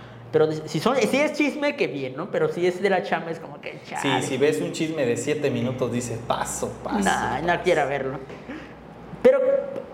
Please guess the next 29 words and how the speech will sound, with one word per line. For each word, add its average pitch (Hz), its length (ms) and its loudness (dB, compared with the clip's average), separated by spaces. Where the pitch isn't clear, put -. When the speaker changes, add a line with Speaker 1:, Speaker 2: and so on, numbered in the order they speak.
Speaker 1:
entonces, 330 340 2
hay 285 180 2
una 311 320 -4
inteligencia 240 480 0
artificial 208 560 -2
que 226 80 0
lo 196 380 0
guardas 208 280 2
como 208 180 -6
un 226 60 -8
contacto 214 600 0
en 196 180 -4
WhatsApp. 202 720 2
Si 175 120 -4
te 175 120 4
me-, 226 200 0
viene 262 260 2
un 285 120 0
audio 269 220 4
de 190 60 4
cinco 294 300 0
minutos 262 300 -2
del 190 140 -2
trabajo, 190 580 -2
chales, - 340 -10
no 151 120 -10
quiero 175 180 0
escucharlo, 180 420 -2
bueno, 156 260 -2